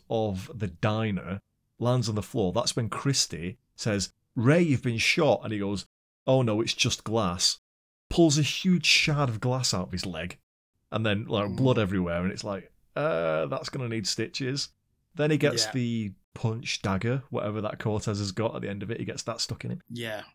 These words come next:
Speaker 1: He, he's
Speaker 2: 'Cause he's, like, his shins and calves and stuff are slashed about four
Speaker 1: Yeah.
Speaker 2: times, and then he's stabbed in the side of the leg,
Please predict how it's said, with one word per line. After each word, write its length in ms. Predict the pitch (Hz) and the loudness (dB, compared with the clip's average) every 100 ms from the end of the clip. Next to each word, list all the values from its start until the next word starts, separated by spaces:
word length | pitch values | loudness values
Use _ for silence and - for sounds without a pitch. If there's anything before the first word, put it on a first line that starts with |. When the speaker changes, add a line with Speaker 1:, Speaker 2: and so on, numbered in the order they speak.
| - | -8
Speaker 1:
He, 160 | 175 185 | -6 -4
he's 500 | - 190 180 - - _ | 2 4 4 0 -4 _
Speaker 2:
'Cause 100 | - 190 | 0 2
he's, 100 | 233 | 2
like, 100 | 240 | 4
his 120 | 190 | 4
shins 520 | - 202 262 247 185 143 | 4 4 6 6 4 2
and 300 | 127 123 117 | -2 -4 -4
calves 340 | 160 160 147 | -2 0 0
and 80 | 147 | -2
stuff 180 | 131 - | -4 -6
are 40 | |
slashed 460 | 113 - 139 120 - | -4 -2 -4 -4 -4
about 380 | 127 117 113 110 _ _ - | -2 -4 -6 -10 _ _ -12
four 200 | - 143 | -2 0
Speaker 1:
Yeah. 180 | 131 120 | 0 -2
Speaker 2:
times, 360 | 131 117 110 | -6 -4 -6
and 200 | 120 135 | -4 0
then 140 | 151 143 | 2 2
he's 140 | 117 | 0
stabbed 340 | - 151 123 113 | 0 0 -2 -2
in 200 | 135 127 | -4 -4
the 60 | 120 | -2
side 300 | - 127 113 | -4 -4 -4
of 40 | |
the 60 | 113 | -6
leg, 300 | 120 117 113 | -6 -8 -12